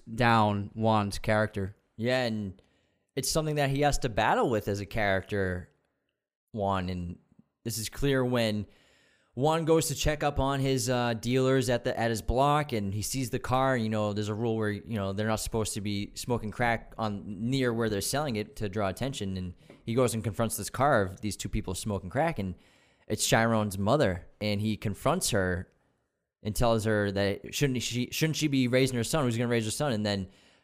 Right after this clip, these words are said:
Speaker 2: sh-, all she can do is laugh at him, and, "What, are you gonna raise my son? Are you gonna do it?" And she smokes the crack in his face and laughs and says, and basically she's saying, "You're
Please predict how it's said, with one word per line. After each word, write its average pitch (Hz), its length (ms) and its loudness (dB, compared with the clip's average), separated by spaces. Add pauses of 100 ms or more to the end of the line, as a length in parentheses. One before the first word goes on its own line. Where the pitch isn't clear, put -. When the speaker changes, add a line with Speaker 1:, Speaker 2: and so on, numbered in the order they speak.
Speaker 2:
sh-, - 180 -10
all 143 140 4
she 151 160 -2
can 143 160 -2
do 131 120 2
is 104 120 -2
laugh 135 320 0
at 101 140 2
him, 92 160 -4
and, 90 220 -6 (420)
"What, 127 140 0
are - 20 0
you 139 120 4
gonna 147 200 4
raise 147 240 4
my 143 160 2
son? 147 260 2
Are 123 40 2
you 120 160 2
gonna 147 180 2
do 160 180 6
it?" - 260 2 (540)
And 110 300 2
she 120 120 -2
smokes 131 360 0
the 120 80 -2
crack 127 320 0
in 113 60 -2
his 98 160 -4
face 127 420 2
and 98 120 -4
laughs 123 400 0
and 98 140 -4
says, 104 240 0
and 113 120 -4
basically 147 320 2
she's 131 240 -2
saying, 120 380 0
"You're 151 320 4